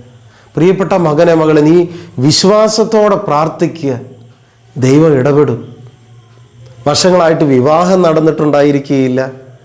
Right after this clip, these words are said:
നീ വിശ്വാസത്തോടെ ദൈവത്തിനു മുമ്പിൽ പ്രാർത്ഥിക്കുക, ദൈവം ഇടപെടും. ഒരു പക്ഷെ വർഷങ്ങളായിട്ട് പ്രാർത്ഥിച്ചിട്ട് മക്കളുണ്ടായി കാണില്ല.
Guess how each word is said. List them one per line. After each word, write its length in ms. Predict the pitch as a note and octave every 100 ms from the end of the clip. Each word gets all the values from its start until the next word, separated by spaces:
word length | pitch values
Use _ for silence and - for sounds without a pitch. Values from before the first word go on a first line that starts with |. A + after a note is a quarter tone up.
| - _ _ - - _
നീ 100 | D#3
വിശ്വാസത്തോടെ 880 | E3+ F3 F#3+ G3+ G3+ G3+ F#3+ F#3+ F3
ദൈവത്തിനു 520 | D3+ D#3 D#3+ E3 D#3+
മുമ്പിൽ 440 | D3+ D3 C3+ C#3 - -
പ്രാർത്ഥിക്കുക, 720 | B2+ D#3+ - - E3 - C#3+ - - D3+
ദൈവം 260 | E3+ F#3
ഇടപെടും. 500 | F3 F3+ D#3+ C3+ - - - - - _ - - _
ഒരു 100 | F3
പക്ഷെ 260 | G#3+ G#3 G#3+
വർഷങ്ങളായിട്ട് 1000 | E3 D#3+ G#3 G#3 A3 - A3+ A3 A3 G#3+
പ്രാർത്ഥിച്ചിട്ട് 640 | E3+ F3+ E3+ G3 F#3+ F3+
മക്കളുണ്ടായി 720 | D#3+ D3 - G3 F#3+ F#3 F#3
കാണില്ല. 460 | F3 F3 E3 D3+